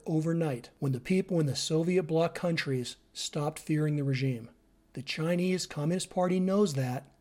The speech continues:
They're gonna do whatever they can to stay in power. This is a clear and present danger in terms of geopolitics.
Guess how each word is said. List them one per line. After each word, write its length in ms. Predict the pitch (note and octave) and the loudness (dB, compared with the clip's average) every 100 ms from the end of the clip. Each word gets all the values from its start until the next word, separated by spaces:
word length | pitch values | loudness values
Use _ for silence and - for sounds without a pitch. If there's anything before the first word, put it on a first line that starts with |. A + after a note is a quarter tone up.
| - | -4
They're 120 | D3+ | 0
gonna 140 | C#3+ | 2
do 200 | C3 C#3+ | 2 2
whatever 440 | C#3 C3+ - D#3 F3 | 2 0 -2 -2 2
they 140 | F3+ | 2
can 500 | F3+ A3+ F#3 C#3 C3 - - | 2 0 0 0 -2 -8 -16
to 100 | - | -10
stay 320 | - - C#3 D#3+ | -8 -4 -2 0
in 120 | F#3+ | 0
power. 500 | - D3 C#3 C3+ C3+ - _ - | -2 -2 -2 -2 -6 -14 _ -4
This 220 | D#3 D#3+ | -2 -2
is 160 | C#3+ | 0
a 240 | C#3 B2+ B2+ - - | 2 2 -2 -10 -16
clear 380 | - F#3 F#3+ F#3 | -2 4 4 4
and 120 | D#3+ | -2
present 460 | - E3 E3 G#3 | 0 0 2 -2
danger 580 | D3 D3+ D3+ D3 D3 D3+ | 0 2 4 2 2 2
in 160 | D#3 C3+ | 2 -2
terms 260 | D#3+ C#3+ | -2 -2
of 120 | B2 A#2 | -2 -2
geopolitics. 1080 | E3+ F3+ F3+ E3 D3+ D3+ - D3 D3 - | 2 4 2 0 -2 -2 -2 -2 -4 -12